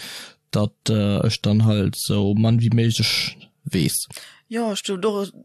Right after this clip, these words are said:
Speaker 2: ich hab noch gedacht, wär bis mir kurz Fall, wo ich gestern oben angefangen und da war ich so, ja, da wollen jetzt Julie. <laughs>
Speaker 1: Ja.
Speaker 2: Ja. Auf jeden Fall sind wir noch bei der ersten Befragung vom O J.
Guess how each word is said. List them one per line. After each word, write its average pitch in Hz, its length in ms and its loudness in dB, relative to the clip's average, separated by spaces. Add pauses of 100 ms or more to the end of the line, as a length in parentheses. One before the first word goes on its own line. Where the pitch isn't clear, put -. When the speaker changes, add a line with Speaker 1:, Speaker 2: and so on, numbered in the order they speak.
Speaker 2:
ich 208 140 -2
hab - 40 -6
noch 247 160 0
gedacht, 208 240 -4
wär 185 80 0
bis 190 220 -6
mir 165 80 -12
kurz - 340 0
Fall, 190 360 -4
wo 175 40 0
ich 185 180 -4
gestern 180 280 -4
oben 185 160 -2
angefangen 175 400 -4
und 165 60 -4
da 165 100 -4
war 170 140 2
ich 180 80 -6
so, 165 260 -6 (480)
ja, 202 360 -6 (360)
da 190 160 -2
wollen 233 140 -2
jetzt 254 160 -6
Julie. 196 200 -2
<laughs> - 60 -12 (1900)
Speaker 1:
Ja. 98 100 0
Speaker 2:
Ja. 95 320 4 (560)
Auf 208 120 -2
jeden 254 120 0
Fall 247 280 -2 (420)
sind 196 180 -2
wir 202 60 2
noch 185 120 0
bei 170 100 2
der - 160 0
ersten 170 260 -2
Befragung 151 460 -6
vom - 200 -18
O 113 140 -4
J. - 300 -10